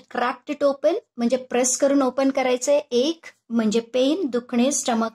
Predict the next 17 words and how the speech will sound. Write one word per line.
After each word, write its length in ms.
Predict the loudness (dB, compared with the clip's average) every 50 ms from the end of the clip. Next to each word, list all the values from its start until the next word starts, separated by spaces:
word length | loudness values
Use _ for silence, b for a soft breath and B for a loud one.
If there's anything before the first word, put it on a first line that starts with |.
| _ _ -4
पोट, 340 | 0 2 2 2 2 -2 -6 _ _
कॉल 260 | 0 0 0 2 0
म्हणजे 260 | 0 0 0 0 -2
बोलवा, 440 | -2 -2 -2 0 2 2 2 2 0 -2 B B B B B B B B
ऑपरेशन 600 | -6 -4 -4 -2 -2 0 0 0 0 0 2 2
म्हणजे 280 | 2 2 2 2 2 0
शस्त्रक्रिया 760 | 0 0 -2 -4 -4 -6 -8 -10 -8 -8 -8 -4 -2 -2 -2
आणि 220 | -2 -4 -6 -10 -12
फील 300 | -14 -12 -12 -10 -10 -8 -6
बेटर 460 | -6 -4 0 2 4 4 6 4 4
म्हणजे 500 | 0 -2 -4 -2 2 4 4 4 2 0 -4 _ _ -10
बरे 360 | -4 0 0 2 4 4 2
वाटणे. 460 | 2 0 -2 -8 _ _ -6 -4 -4 -4 -6 b b b b b b _ -12
With 220 | -6 -6 -6 -6 -4 0
this, 220 | 0 2 2 2 0 -2 -4 -6 -10 _ _ _ _ _ _ _ -4
we 140 | -4 -4 -4
stop 400 | -2 -4 -4 -4 -4 -4 -6 -6